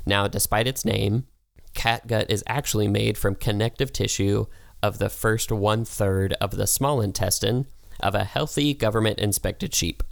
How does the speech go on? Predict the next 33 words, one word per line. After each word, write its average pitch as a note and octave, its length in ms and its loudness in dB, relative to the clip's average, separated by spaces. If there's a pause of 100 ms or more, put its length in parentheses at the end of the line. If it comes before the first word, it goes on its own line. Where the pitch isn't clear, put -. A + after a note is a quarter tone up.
(680)
If - 140 -2
you've G2+ 120 0
made C3+ 200 2
it - 80 -6
this B2 140 0
far B2 140 2
into A#2+ 160 2
the A2 80 2
podcast, G#2 680 0
you F#2 100 -2
can G#2 140 0
use G2+ 160 2
that G2+ 200 0
last G2 300 0
bit G2+ 180 2
as G2+ 160 0
some G2+ 160 0
trivia A2 360 2
next A2+ 220 0
time G#2 180 2
you're G#2+ 80 2
in G2+ 80 2
the - 80 0
office. - 480 -2 (520)
Catgut C3+ 480 0
is G#2 160 0
available G#2 520 2
in G2+ 180 2
six - 400 0
oh A#2 240 4
to G#2 180 0
zero G2+ 340 2
size G2 580 0